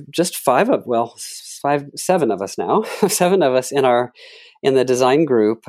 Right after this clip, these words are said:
for the imprints I work on. And, um, everybody kind of has their own expertise, their own things they focus on. Um, like I said, I really focus on picture books more than novels. But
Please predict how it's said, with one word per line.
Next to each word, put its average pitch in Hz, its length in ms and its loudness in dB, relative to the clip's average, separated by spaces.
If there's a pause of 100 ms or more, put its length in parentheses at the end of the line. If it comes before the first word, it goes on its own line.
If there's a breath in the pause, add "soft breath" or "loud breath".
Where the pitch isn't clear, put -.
(140)
for 110 480 2
the 107 120 -2
imprints 107 360 -2
I 101 80 -2
work 165 300 0
on. 90 260 -4 (120)
And, 113 460 -2 (560 soft breath)
um, 110 560 -2 (160)
everybody 175 320 0
kind 160 200 -2
of 143 60 0
has 139 240 -2
their 127 140 2
own 123 220 2
expertise, 120 840 -2
their 110 180 2
own 107 400 0 (360)
things 113 260 -2
they 107 140 -4
focus 107 420 -2
on. 95 340 0 (560 soft breath)
Um, 95 460 -4 (140)
like 117 160 -4
I 107 40 0
said, 95 220 0
I 98 40 4
really 95 260 2
focus 101 320 -4
on 92 80 -6
picture - 260 -4
books 101 400 -4
more 110 220 -2
than 92 360 -2 (280)
novels. 127 460 2 (600 soft breath)
But 131 280 2